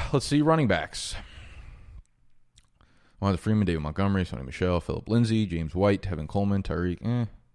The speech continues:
I hate guys, but they're clearly not in favor of a workhorse role for him 'cause they just keep signing people. I don't hate Darrell Henderson all the way down here. He was a guy, I get a lo-, I'm actually getting a lot of questions about Darrell Henderson now that Todd Gurley is in Atlanta.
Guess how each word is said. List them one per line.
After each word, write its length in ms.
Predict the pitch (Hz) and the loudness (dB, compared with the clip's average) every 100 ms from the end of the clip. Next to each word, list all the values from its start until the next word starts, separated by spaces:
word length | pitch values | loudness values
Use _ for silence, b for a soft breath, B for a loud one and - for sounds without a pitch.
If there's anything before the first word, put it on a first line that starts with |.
| b b b b b _ - 98 | b b b b b _ -8 -4
I 60 | |
hate 160 | 82 69 | -2 -4
guys, 340 | 73 71 71 - | -4 -6 -6 -8
but 260 | 65 - | -8 -8
they're 100 | 76 | -10
clearly 440 | 71 - 82 78 73 | -8 -2 -2 0 -2
not 320 | 73 71 - | -6 -8 -8
in 80 | 76 | -10
favor 380 | - 73 69 69 | -6 -6 -4 -6
of 120 | 64 | -6
a 360 | 58 62 67 - - | -6 -6 -8 -10 -12
workhorse 640 | - - - - - - - - | -12 -10 -10 -10 -12 -20 -20 -10
role 220 | 73 69 | -6 -6
for 160 | - | -6
him 160 | 69 71 | -8 -8
'cause 140 | 78 | -6
they 80 | 73 | -8
just 180 | 71 71 | -8 -8
keep 160 | - - | -8 -4
signing 320 | 73 73 76 | -4 -4 -4
people. 420 | 95 92 104 92 B B B B B | -4 0 0 -2 B B B B B
I 120 | - | 4
don't 200 | 104 151 | 6 6
hate 180 | 135 135 | 6 4
Darrell 240 | 107 104 85 | 6 6 4
Henderson 380 | 92 104 120 | 2 0 2
all 80 | 107 | 2
the 40 | 107 | 4
way 60 | |
down 220 | 107 110 | 4 4
here. 180 | 110 113 | 2 2
He 160 | 104 139 | 4 6
was 160 | 208 | 6
a 60 | 156 | 6
guy, 340 | 120 120 113 | 8 8 8
I 60 | 110 | 6
get 100 | 147 | 6
a 60 | 135 | 6
lo-, 100 | - | 6
I'm 120 | 110 | 6
actually 220 | 117 127 123 | 4 4 2
getting 180 | 120 | 2
a 40 | 101 | 4
lot 160 | 92 | 4
of 60 | 90 | 4
questions 240 | 92 90 | 2 0
about 140 | 82 80 | 0 0
Darrell 200 | 85 82 | 2 0
Henderson 400 | 85 90 - 85 | 0 -2 -2 -2
now 160 | 80 | 0
that 100 | 80 | 0
Todd 220 | - 82 80 | 0 -2 0
Gurley 340 | 80 82 80 | -2 0 0
is 140 | 73 | -4
in 200 | - 85 | -6 -4
Atlanta. 540 | 82 58 78 90 117 | -4 -4 -4 0 0